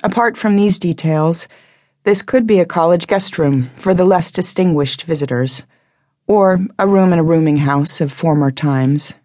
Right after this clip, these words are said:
for ladies in reduced circumstances. That is what we are now. The circumstances have been reduced,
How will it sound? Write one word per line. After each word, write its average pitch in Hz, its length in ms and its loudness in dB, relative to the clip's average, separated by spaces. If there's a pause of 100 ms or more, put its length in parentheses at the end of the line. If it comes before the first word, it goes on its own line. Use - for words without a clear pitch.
(120)
for 165 200 0
ladies 139 460 -2
in 151 240 0
reduced 139 540 -2
circumstances. 135 1000 -4 (1400)
That 208 180 0
is 175 120 0
what 170 160 0
we 147 120 0
are 127 220 2
now. 113 280 -2 (760)
The 240 100 0
circumstances 160 800 -2
have 151 240 -2
been 135 220 2
reduced, 127 640 -4